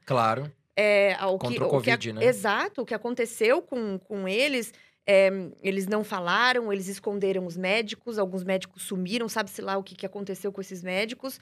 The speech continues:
Speaker 2: Eles enganaram a, sobre as informações, distorceram as informações pro O M S, a O M S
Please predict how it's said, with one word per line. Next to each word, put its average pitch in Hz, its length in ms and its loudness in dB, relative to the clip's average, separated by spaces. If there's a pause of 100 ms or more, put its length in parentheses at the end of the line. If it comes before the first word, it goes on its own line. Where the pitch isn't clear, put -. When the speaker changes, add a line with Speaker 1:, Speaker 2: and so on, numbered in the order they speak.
(300)
Speaker 2:
Eles 220 300 4
enganaram 233 880 2
a, 196 280 0
sobre 202 280 -2
as 196 80 -4
informações, 208 840 -6
distorceram 247 640 0
as 277 80 -2
informações 226 540 -6
pro 202 140 -8
O 196 40 -2
M 190 160 -6
S, 196 300 -4
a 220 60 0
O 214 80 0
M 214 180 0
S 208 320 -2